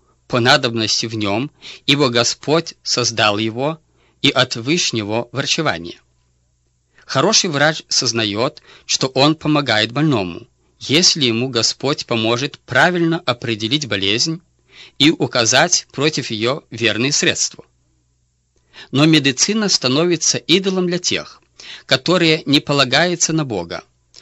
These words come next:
а возлагают упование на врачей, которые, как и все люди, не свободны от ошибок и не всемогущи.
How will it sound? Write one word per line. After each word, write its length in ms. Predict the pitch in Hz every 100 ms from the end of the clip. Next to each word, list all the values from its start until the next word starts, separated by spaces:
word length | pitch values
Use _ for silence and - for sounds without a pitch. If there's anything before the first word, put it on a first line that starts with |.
| - -
а 120 | 127 135
возлагают 720 | 139 131 120 117 160 180 175
упование 720 | 127 - 107 123 104 107 110 -
на 120 | 131
врачей, 560 | 156 175 - 131 85 _ _ _ _ _
которые, 680 | - - 190 196 117 101 123 _
как 220 | - 98 -
и 160 | 104
все 260 | 92 - 95
люди, 440 | 104 110 127 151 _ _ _ -
не 200 | 117 143
свободны 800 | - - 123 104 117 123 135 151 -
от 200 | 139 107
ошибок 580 | - 107 101 135 - _ _ _ _ -
и 180 | 120
не 200 | 117 120
всемогущи. 760 | 113 - 107 139 196 - - -